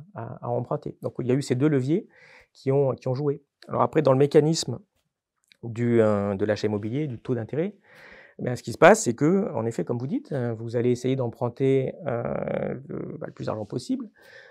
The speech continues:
en fonction de vos revenus. Et donc, pour ça, vous avez, vous allez essayer de rembourser le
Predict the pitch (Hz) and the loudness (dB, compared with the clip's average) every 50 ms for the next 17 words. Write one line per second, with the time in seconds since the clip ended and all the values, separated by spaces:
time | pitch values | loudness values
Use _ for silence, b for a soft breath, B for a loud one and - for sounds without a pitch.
0 | B - - 117 - - 127 - - 139 127 117 113 110 120 135 117 120 117 117 | B -12 -12 -8 -6 -8 -6 -6 -4 -4 -4 -4 -4 -2 0 2 2 2 0 0
1 | 139 175 247 277 - - - - 127 - 107 107 113 117 - - 107 - 160 147 | 0 -2 -2 -2 -4 -10 -14 -12 -12 -10 -10 -8 -10 -10 -10 -8 -4 -2 -2 -2
2 | 131 107 117 110 113 113 110 107 - - 110 110 120 - - 135 131 127 107 127 | -2 -4 -4 -2 -2 -2 -4 -4 -6 -6 -6 -6 -6 -4 -2 0 0 2 4 2
3 | 139 135 123 113 - - 143 123 110 - | 2 2 0 -2 0 0 0 0 -2 -6